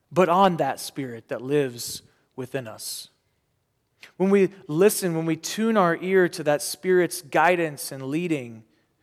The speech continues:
and, and when we rely on that Spirit's power to allow us to act in this world, we can fly.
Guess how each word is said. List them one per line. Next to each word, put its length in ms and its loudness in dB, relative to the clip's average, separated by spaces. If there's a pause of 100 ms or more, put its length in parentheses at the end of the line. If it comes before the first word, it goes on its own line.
(200)
and, 140 2
and 120 4
when 80 4
we 180 2 (140)
rely 520 10
on 120 6
that 180 6
Spirit's 580 0
power 500 4
to 240 0
allow 400 6
us 320 2
to 140 0
act 300 0
in 120 -10
this 200 -8
world, 560 0 (760)
we 560 -2 (340)
can 580 -2 (600)
fly. 680 2